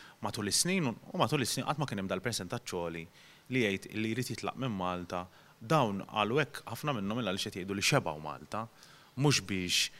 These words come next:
jagħmlu esperjenza ta' xogħol differenti jew għax għandek it-tfajla jew il-, l-arus li huma barranin, allura forsi trid tmur pajjiżu. Jiġifieri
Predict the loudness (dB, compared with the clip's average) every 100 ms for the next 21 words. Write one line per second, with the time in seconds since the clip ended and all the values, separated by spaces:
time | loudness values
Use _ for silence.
0 | -20 -20 -12 4 6 8 6 4 4 2
1 | 0 0 -2 -2 0 0 -2 -4 -4 -4
2 | -2 -2 2 4 2 2 -2 -2 -4 -6
3 | 0 0 2 0 0 0 -2 -6 -12 -6
4 | 2 6 6 4 2 0 -2 -2 -2 2
5 | 2 4 2 2 0 0 0 -2 -4 -6
6 | -6 -6 -4 -2 -2 -2 -4 -6 -12 -16
7 | -20 -20 -14 -2 2 2